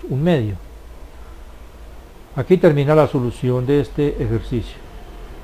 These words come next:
Para aquellas personas interesadas en recibir clases de matemáticas online, me pueden contactar por alguno de estos medios.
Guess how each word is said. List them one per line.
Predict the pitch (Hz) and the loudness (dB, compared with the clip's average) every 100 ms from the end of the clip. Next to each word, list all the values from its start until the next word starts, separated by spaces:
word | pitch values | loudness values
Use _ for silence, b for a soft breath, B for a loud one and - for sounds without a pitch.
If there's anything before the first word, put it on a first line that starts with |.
| - - | -8 0
Para | 139 | 2
aquellas | 131 143 165 | 6 6 6
personas | 175 135 160 | 6 6 6
interesadas | 160 143 120 143 151 160 | 6 6 6 6 6 6
en | 135 | 4
recibir | 120 123 127 | 2 2 4
clases | 170 160 | 8 8
de | 151 | 8
matemáticas | 123 123 123 156 139 - | 4 2 2 2 2 2
online, | 156 156 156 | 4 6 4
me | 147 | 2
pueden | 117 135 147 | 0 -2 0
contactar | 165 151 131 - 160 143 | 0 2 0 0 0 0
por | - 135 | 2 2
alguno | 120 127 143 | 2 2 2
de | 135 | 2
estos | 120 - 151 | 0 -2 2
medios. | 170 139 104 98 | 2 2 0 -4